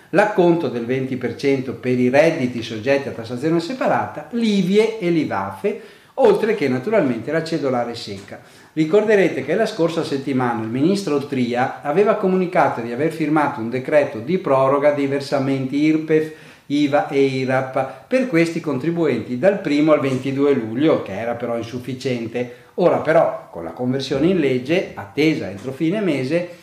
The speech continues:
verrebbe annullato il decreto, che peraltro non è ancora apparso in Gazzetta Ufficiale. La scadenza dei versamenti, dunque soggetti iva, resta ancora sostanzialmente un mistero.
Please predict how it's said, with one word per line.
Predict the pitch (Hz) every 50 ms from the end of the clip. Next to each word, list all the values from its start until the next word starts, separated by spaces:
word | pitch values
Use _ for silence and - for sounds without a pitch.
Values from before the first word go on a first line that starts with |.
| - - - - - _
verrebbe | - 185 190 196 196 175 131 127 117
annullato | 113 120 123 127 143 156 180 220 247 247 262
il | 220 180
decreto, | 156 151 156 147 143 143 123 113 - - 104
che | - 170 202
peraltro | 196 302 226 151 127 127 131 127 - 170
non | 160 160 151 147 156
è | 165
ancora | 170 175 170 170 185 196 202 202
apparso | 202 202 - 240 233 254 254 240 - - 139
in | 127 120
Gazzetta | 127 123 123 139 139 135 - 123
Ufficiale. | 117 - 123 120 104 131 127 120 113 107 107
La | 123 127
scadenza | - - 202 196 175 147 123 127 120
dei | 120 131
versamenti, | 151 175 185 180 - 208 151 127 110 107 110 151 156
dunque | 160 156 127 - - 107
soggetti | - 131 127 127 143 147 151 151 208 151 120 107
iva, | 107 101 123 139 - - - - - - -
resta | - 220 214 170 131 123 - - 143
ancora | 147 170 180 170 - 139 117 110 110 120 - - - - -
sostanzialmente | - - 202 202 196 - 202 190 180 - 233 214 160 127 110 98 98 98 - - - - - _ _ _ _ _
un | - 269 254 202
mistero. | 160 127 - - - 78 78 78 -